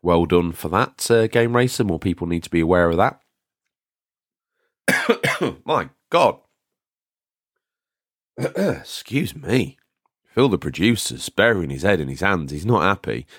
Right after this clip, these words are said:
Slurping and coughing, George. Unacceptable. Call yourself, I don't call myself anything, all right? I'm just a guy with a passion for games who loves bashing out content for people to <laughs> listen and watch. Seemingly, I'm a machine.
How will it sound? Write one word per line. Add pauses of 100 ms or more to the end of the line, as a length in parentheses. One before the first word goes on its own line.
(120)
Slurping
and
coughing,
George. (460)
Unacceptable. (100)
Call
yourself,
I
don't
call
myself
anything, (300)
all
right? (640)
I'm
just
a
guy
with
a
passion
for
games (1080)
who
loves
bashing
out
content
for
people
to
<laughs>
listen
and
watch.
Seemingly,
I'm
a
machine.